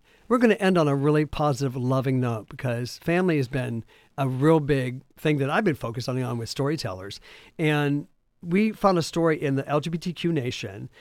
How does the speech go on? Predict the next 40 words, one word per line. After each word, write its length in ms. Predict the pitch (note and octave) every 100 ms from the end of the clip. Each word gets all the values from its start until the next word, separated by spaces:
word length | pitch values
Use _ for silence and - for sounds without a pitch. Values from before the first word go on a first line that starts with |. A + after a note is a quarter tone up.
| -
by 120 | D3
one 140 | D3 D#3+
of 60 |
my 120 | D#3
favorite 440 | C3+ - D#3 D#3+ D#3
correspondents 720 | - E3 - B2+ B2 C3 -
there, 380 | B2+ G#2 A#2 C3+ - - _ -
Alex 280 | C#3+ C3+ -
Bullinger. 520 | C#3 C3+ B2 - - _ _ -
And 140 | D#3+
Alex 380 | E3 F#3 G3+ - -
came 160 | F3+
across 580 | F3 - C3 A2+ - - C3+
these 240 | C3 -
lesbian 400 | C3+ C#3 E3 F3+
moms. 400 | D#3 C3 G#2+ A2+
They 140 | D#3
adopted 380 | E3 E3 D3 B2+
three 220 | - D#3+
brothers 420 | E3 D3+ A#2+ G2+ -
to 100 | C3+
keep 240 | - C#3
them 160 | C#3 B2
from 180 | B2+ A#2+
being 180 | A#2 A#2
split 260 | - A#2 -
apart. 540 | - - F2+ - - _ _ _ _ _ _
They 120 | D3
adopted 380 | D#3 D#3 - C#3
one 240 | C3+ E3 F#3+
child, 500 | C3+ F#2+ E2 F#2+ - _ _ _ _ _
and 140 | D3 D3+
then 120 | C#3+
they 100 | D3
got 160 | D#3+
a 60 | F3+
call 520 | - D#3 C3+ B2+ C3 - -
that 160 | C3+
he 160 | G#2+ G3
had 420 | C3+ A#2 G#2+